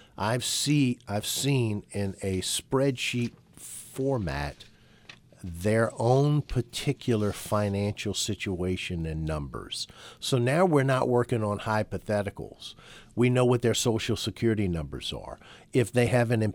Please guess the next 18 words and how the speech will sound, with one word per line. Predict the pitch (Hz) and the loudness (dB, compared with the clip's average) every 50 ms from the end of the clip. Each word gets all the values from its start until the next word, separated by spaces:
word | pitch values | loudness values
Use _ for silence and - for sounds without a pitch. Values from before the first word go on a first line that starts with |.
| - - - | -4 -4 -2
if | 117 107 - | -2 -2 2
they're | - 117 113 | 2 2 4
gonna | 117 120 120 120 | 4 4 4 4
get | 113 123 110 | 4 2 2
a | 107 | 2
pension | - - - - 143 139 - - 135 117 110 | 0 -2 0 2 2 2 2 2 0 0 0
from | - - 117 107 107 | 0 0 0 0 2
their | 107 104 104 | 2 2 2
employer | 104 104 95 - - - - 123 113 117 113 104 92 80 78 | 2 2 0 -2 -6 -6 -2 2 4 6 6 6 4 2 0
that's | 76 76 80 - - | -2 -4 -6 -6 -8
put | - - - 107 90 | -8 -4 -2 -2 -2
in | 92 90 85 82 | 0 -2 -2 -2
there, | 78 73 67 69 | -4 -4 -6 -8
if | - - | -6 -4
they | 113 104 | -4 -2
have | 104 110 101 101 | -2 -2 -2 -2
rental | 98 101 113 123 131 131 120 113 107 | 0 2 2 2 4 4 4 4 4
incomes, | 98 92 92 92 90 - - 78 69 60 58 62 60 - - - | 2 0 0 -2 -4 -6 -8 -8 -8 -10 -10 -14 -14 -12 -14 -14